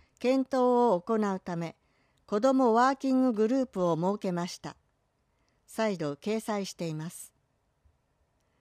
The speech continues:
障害の有無にかかわらず、お互いが理解、尊重し合う社会を実現するためには、地域社会への参加、包摂、インクルージョンの推進の体制を確保する必要があります。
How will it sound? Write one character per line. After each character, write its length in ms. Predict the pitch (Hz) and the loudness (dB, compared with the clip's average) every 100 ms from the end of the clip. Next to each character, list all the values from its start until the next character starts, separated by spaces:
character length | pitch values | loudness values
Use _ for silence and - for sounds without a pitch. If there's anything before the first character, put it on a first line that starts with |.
| _ _ | _ _
障 340 | - 247 269 269 | -8 0 2 2
害 200 | 269 262 | 2 2
の 180 | 247 247 | 2 2
有 60 | |
無 160 | 262 220 | 2 2
に 160 | 190 | -2
か 140 | - 165 | -6 -8
か 160 | 214 | -4
わ 120 | 208 202 | -2 -2
ら 160 | 190 | -4
ず、 220 | 185 156 _ _ _ - | -6 -12 _ _ _ -8
お 120 | 185 | -4
互 400 | 254 247 240 233 | 0 2 2 2
い 20 | |
が 220 | 214 202 175 | 2 0 -2
理 160 | 254 | -6
解、 380 | - 202 165 - | -2 -2 -2 -6
尊 280 | - 247 269 | -4 -2 0
重 220 | 262 247 | 0 -2
し 220 | 240 240 | -2 -2
合 100 | 240 | 0
う 60 | 196 | -2
社 180 | 262 269 | -4 -4
会 280 | 233 185 170 | -2 -2 -2
を 60 | |
実 320 | 151 170 226 | -6 -12 -6
現 220 | 226 226 214 | -2 -2 -4
す 100 | 208 | -6
る 120 | 214 | -6
た 140 | 202 | -4
め 140 | 196 190 | -4 -4
に 120 | 165 | -4
は、 200 | 151 143 _ _ _ _ - | -6 -10 _ _ _ _ -10
地 180 | - 277 | -4 -4
域 160 | 285 | -4
社 200 | 254 277 | -2 -2
会 280 | 254 208 190 | 0 0 2
へ 80 | 208 | 0
の 140 | 185 | -2
参 280 | - 214 233 | -2 -2 -4
加、 280 | - 190 - _ _ _ _ | -4 -6 -6 _ _ _ _
包 260 | - 233 254 | -2 -2 0
摂、 440 | 214 190 180 170 _ _ _ _ - | -4 -8 -10 -12 _ _ _ _ -2
イ 120 | 226 | -2
ン 80 | 247 | -2
ク 160 | 208 | -2
ル 180 | 202 233 | -2 -2
ー 20 | |
ジ 120 | 170 | -2
ョ 60 | 147 | -6
ン 140 | 131 - _ _ _ - | -6 -12 _ _ _ -10
の 260 | 190 190 - | -4 -4 -4
推 260 | - 262 269 | -6 -4 -4
進 280 | - 262 247 | -2 0 0
の 120 | 233 | 0
体 260 | 240 269 | -2 -4
制 240 | 262 262 247 | -2 0 2
を 240 | 240 - | 0 -4
確 240 | - 277 - | -8 -10 -6
保 160 | 202 | -6
す 160 | 180 180 | -6 -6
る 120 | 175 | -8
必 240 | 170 - 233 | -10 -6 -2
要 180 | 233 | 0
が 120 | 202 180 | 0 -4
あ 60 | |
り 120 | 165 | -6
ま 160 | 147 156 | -8 -10
す。 260 | - - | -14 -20